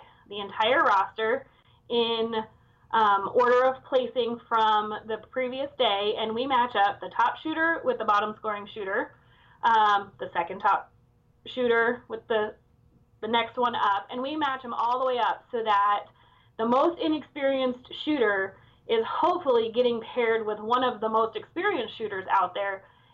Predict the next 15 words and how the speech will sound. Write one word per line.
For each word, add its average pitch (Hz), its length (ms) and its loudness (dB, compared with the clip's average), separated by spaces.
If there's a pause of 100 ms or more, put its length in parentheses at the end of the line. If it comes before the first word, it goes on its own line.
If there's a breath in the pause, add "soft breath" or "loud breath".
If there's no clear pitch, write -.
(200 soft breath)
And 240 400 2 (160)
from, 226 240 -2 (340)
from 247 140 2
all 330 260 4
of 220 100 -4
my 220 380 0
personal 226 300 -4
experience 202 420 -10
in 185 160 -14
seeing 220 220 -4
this, 254 220 2 (2250 soft breath)
both 277 380 4 (100)
the 202 140 0 (100)
top 285 320 4
shooter 277 480 2